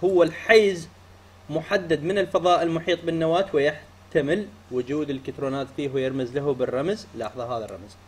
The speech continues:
تمام. سؤال اثنين، أستاذ شو بس هاي التعاريف مال الفصل الأول والباقيات؟ تريدهن الباقيات؟ إي أستاذ، موجودات هناك. أوكي؟ وأيضًا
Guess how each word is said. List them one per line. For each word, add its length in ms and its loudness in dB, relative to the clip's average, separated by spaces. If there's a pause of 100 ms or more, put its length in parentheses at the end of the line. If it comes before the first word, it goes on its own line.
(560)
تمام. 220 2 (640)
سؤال 460 8
اثنين، 420 0 (140)
أستاذ 240 -4
شو 140 -10
بس 200 -6
هاي 80 -2
التعاريف 500 -4
مال 180 -6
الفصل 200 -12
الأول 260 -10 (340)
والباقيات؟ 500 -2 (800)
تريدهن 340 0
الباقيات؟ 460 2 (420)
إي 80 2
أستاذ، 280 -6 (280)
موجودات 380 -4
هناك. 440 -20 (480)
أوكي؟ 260 -8 (280)
وأيضًا 440 2